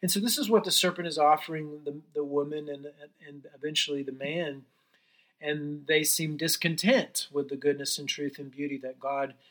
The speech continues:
has given them. And so they eat. And then here's what happens. Verse seven, "Then the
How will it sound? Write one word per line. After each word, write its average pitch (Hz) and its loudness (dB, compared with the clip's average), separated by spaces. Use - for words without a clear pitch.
has 143 -4
given 156 -4
them. 139 -4
And 139 -8
so 139 0
they 135 -4
eat. - -6
And 147 -6
then 143 -4
here's 131 -10
what 135 -6
happens. 139 -4
Verse 123 -2
seven, 147 0
"Then 135 -6
the 135 -14